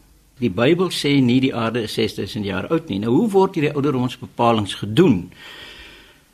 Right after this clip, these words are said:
Die beste wat ons het, is die radiometriese metodes om die ouderdom van die aarde te bepaal, om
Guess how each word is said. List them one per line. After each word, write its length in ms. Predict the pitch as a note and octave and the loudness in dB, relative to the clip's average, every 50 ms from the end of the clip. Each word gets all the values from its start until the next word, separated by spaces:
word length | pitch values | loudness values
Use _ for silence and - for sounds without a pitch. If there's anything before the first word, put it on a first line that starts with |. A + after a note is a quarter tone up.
| _ _ _ - - | _ _ _ -2 2
Die 80 | B2+ B2+ | 4 4
beste 320 | C3 C#3 D#3 - G3+ F#3 | 6 4 2 2 -2 0
wat 180 | E3 D#3 C3+ C#3 | 0 0 2 2
ons 140 | B2+ - - | 0 2 2
het, 220 | A#2 C#3 F3 - - | 2 2 2 0 -4
is 120 | C3+ - | -4 -2
die 80 | C#3 A#2+ | 0 0
radiometriese 760 | A2+ A2+ A#2 A#2+ A#2 G#2+ A2 A2 A2+ A2+ C#3+ C#3 C#3 C#3 D#3 | 0 0 2 2 2 2 2 0 0 0 0 -2 -2 -2 -2
metodes 640 | D3+ C#3 C#3 - C#3 C3+ C3+ D#3+ F#3+ F#3 - - - - _ _ _ - | -4 -4 0 2 2 2 2 2 -2 -6 -8 -12 -14 -18 _ _ _ 0
om 380 | B2 B2 B2 B2 A#2+ A#2 A#2+ A#2+ - | 2 2 4 4 2 0 0 -2 -2
die 180 | B2 A#2 A2+ | -2 -2 0
ouderdom 340 | A2+ B2+ C#3 C#3 C3 B2+ B2 | 2 2 2 2 2 2 0
van 160 | - - A#2+ | -2 -2 -4
die 60 | A2+ - | -4 0
aarde 380 | A#2 D3 D#3 B2 C3 C3 B2 A2+ - - - - _ _ _ - | 0 0 0 2 0 -2 -2 -2 -8 -16 -20 -20 _ _ _ -6
te 80 | A#2+ G#2+ | -4 -4
bepaal, 380 | A2+ G2+ - B2 B2+ C3+ D3 C#3+ | -4 -4 -4 -6 -4 -4 -4 -4
om 220 | - A#2+ G#2+ G#2 | -4 -2 -2 -2